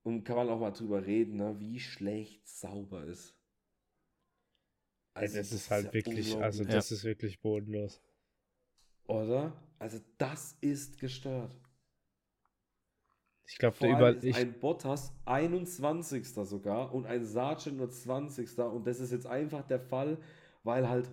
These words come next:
Speaker 1: heute Sargent elfter geworden ist und Bottas halt noch nie, also maximal zwölfter geworden ist.
Speaker 3: Ja.
Speaker 1: Gott,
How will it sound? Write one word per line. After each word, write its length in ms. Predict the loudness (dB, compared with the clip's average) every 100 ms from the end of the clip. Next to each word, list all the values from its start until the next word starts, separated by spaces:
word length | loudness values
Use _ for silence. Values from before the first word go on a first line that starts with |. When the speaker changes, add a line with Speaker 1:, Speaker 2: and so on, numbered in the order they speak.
| -2
Speaker 1:
heute 420 | 6 6 6 -2 -6
Sargent 560 | 0 2 2 -2 -8 2
elfter 440 | 4 6 4 2
geworden 400 | 2 6 8 8
ist 120 | 4 -2
und 220 | -6 0
Bottas 420 | 0 2 -2 -2
halt 160 | -2 -2
noch 180 | -4 -6
nie, 440 | -6 -2 -4 -4 -16 -20 _ _ _ _ _ _ _
also 160 | 0 2
maximal 680 | 4 2 0 -4 0 0 0
zwölfter 440 | 0 0 2 0
geworden 360 | 0 0 -2 -2
ist. 240 | -6 -12 _ _ _ _ _ _ _ -4
Speaker 3:
Ja. 160 | -4 -4 _ _ _ _ _ _ _ _
Speaker 1:
Gott, 240 | 2 2